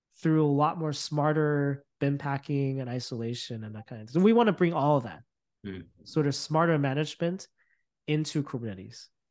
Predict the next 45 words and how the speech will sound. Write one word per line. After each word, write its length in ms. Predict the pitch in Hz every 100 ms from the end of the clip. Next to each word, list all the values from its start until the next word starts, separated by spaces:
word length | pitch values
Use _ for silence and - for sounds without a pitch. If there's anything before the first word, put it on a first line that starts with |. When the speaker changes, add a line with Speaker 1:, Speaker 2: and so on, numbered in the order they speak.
| _
Speaker 1:
and 180 | 123 120
similar 480 | - 143 139 120 110
technology. 580 | - 123 110 107 107 113
So 120 | 151
that's 140 | 165
kind 140 | 180 170
of 80 | 139
what 140 | 131
we 80 | 127
started 400 | - 120 123 -
twenty 200 | 123 110
sixteen. 420 | 117 - 139 123 _ _ -
Yeah. 140 | 117 - _ _
Speaker 2:
But, 260 | 135 131 127
uh, 400 | 113 107 107 127 -
so, 220 | - 139 127
and 180 | 113
then 240 | 120 127 127
you 120 | 117
sold 360 | - - 104 101
the 60 |
company 380 | 98 95 90 92
to 100 | 90
Cloudera 580 | - 98 90 90 90 90
relatively 540 | 92 104 104 101 92 -
quickly, 600 | 98 95 - 90 104 104 -
two, 220 | 101 95
three 180 | - 92
years. 520 | 98 113 131 131 - _ _ _ _ _
Uh, 540 | 95 92 90 90 92 107
so 320 | 117 104 110 147
how 100 | 160
did 80 | 160
Speaker 1:
Yeah. 80 |
Speaker 2:
that 160 | 147 117
happen? 340 | 92 87 85 - _ _ _ _
Speaker 1:
<clears throat> 300 | - 160 143
Well, 340 | 170 160 - - -
it's 120 | 175 185
not 200 | 185 185
the, 360 | 170 156 147
the 140 | 147 156
rosiest 640 | 165 175 165 156 147 139
story. 380 | - 135 123 120
So, 240 | 160 147